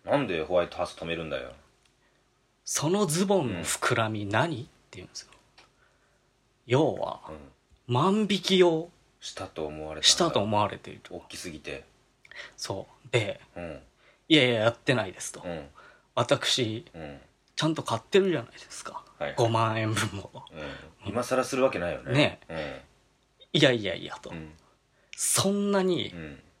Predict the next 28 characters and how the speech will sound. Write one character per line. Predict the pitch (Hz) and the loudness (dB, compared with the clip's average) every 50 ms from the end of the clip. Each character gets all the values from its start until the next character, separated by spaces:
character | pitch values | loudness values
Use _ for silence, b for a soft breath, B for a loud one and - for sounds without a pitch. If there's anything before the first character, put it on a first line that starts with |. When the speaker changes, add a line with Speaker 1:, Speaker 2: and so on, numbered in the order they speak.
| _ _ - | _ _ -4
Speaker 2:
ズ | 139 151 185 175 | -2 0 4 6
ボ | 180 160 131 | 6 6 6
ン | 113 104 | 4 0
の | 98 98 95 92 - 92 90 | -2 -2 -4 -4 -6 -6 -2
下 | 85 - - - 131 117 107 | 0 0 2 2 0 0 0
に、 | 113 110 104 92 - | -2 -4 -6 -8 -10
Speaker 1:
う | |
ん。 | - - _ _ _ _ _ _ _ _ _ _ _ _ _ _ _ _ _ _ _ _ - | -14 -20 _ _ _ _ _ _ _ _ _ _ _ _ _ _ _ _ _ _ _ _ -8
パ | - 127 | -6 -6
ン、 | - 127 | -6 -2
Speaker 2:
膨 | - - - - - - 190 180 | -2 -2 -2 0 4 6 8 8
ら | 190 175 165 | 10 8 8
み | 165 160 160 151 | 8 6 6 6
が | 160 156 151 151 | 6 8 8 6
あ | |
っ | 147 | 6
て、 | 117 | 6
Speaker 1:
パ | 120 117 | 4 4
ン | |
に | 117 | 4
膨 | 98 | 2
ら | 101 107 | 2 4
み | 104 | 6
が | 107 107 | 6 6
あ | 107 | 6
る | 98 92 | 4 2
の | 85 78 | -4 -6
に。 | 73 76 76 69 65 62 | -8 -8 -10 -12 -14 -16